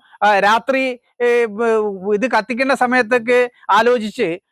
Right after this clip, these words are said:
ആ, തീപ്പെട്ടിയും പെട്രോളൊക്കെ ആയിട്ട് വന്നിട്ട് കത്തിക്കുന്ന ഒരു സമീപനമല്ലല്ലോ. ഇതിനൊരു ആസൂത്രിതമായ ഗൂഢാലോചന നടന്നിട്ടുണ്ട്. അപ്പൊ ആ ഗൂഢാലോചന നടത്തിയവരെയും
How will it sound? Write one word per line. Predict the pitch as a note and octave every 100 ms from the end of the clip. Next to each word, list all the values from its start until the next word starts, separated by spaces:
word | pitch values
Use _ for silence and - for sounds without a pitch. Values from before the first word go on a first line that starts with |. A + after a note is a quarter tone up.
| _
ആ, | A3 A3+
തീപ്പെട്ടിയും | G3 A#3 G#3+ A#3 C4 A#3+
പെട്രോളൊക്കെ | A3+ A#3 B3 B3 A#3+
ആയിട്ട് | A#3+
വന്നിട്ട് | A#3+ A#3+ B3
കത്തിക്കുന്ന | A#3+ G#3+ A#3 B3
ഒരു | B3+
സമീപനമല്ലല്ലോ. | B3 B3 B3+ B3+ B3 A#3 D#3+ - _ _ _ _ _ -
ഇതിനൊരു | F#3+ D4+ E4
ആസൂത്രിതമായ | D#4+ C4+ C#4 D#4 C4 D4 D4 C#4 C#4+
ഗൂഢാലോചന | A3 B3+ C#4 C#4 C4 C4
നടന്നിട്ടുണ്ട്. | B3+ A#3 G#3+ G3 A#2 _ _ _ _ _ _ _ _ -
അപ്പൊ | B3+
ആ | E4
ഗൂഢാലോചന | C4 C4 C#4 D#4 D4+ D4 C4 D4
നടത്തിയവരെയും | D4+ C4 B3 C4+ B3 A3 G3+ G3+